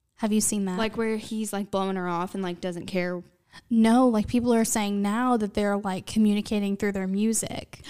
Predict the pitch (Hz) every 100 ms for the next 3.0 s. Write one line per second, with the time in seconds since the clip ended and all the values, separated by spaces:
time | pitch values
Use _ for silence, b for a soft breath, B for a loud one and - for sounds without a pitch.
0 | 262 - 277 302 269 247 190 160 196 226
1 | 196 185 196 208 208 202 196 190 180 151
2 | - - 240 202 196 - 226 214 - -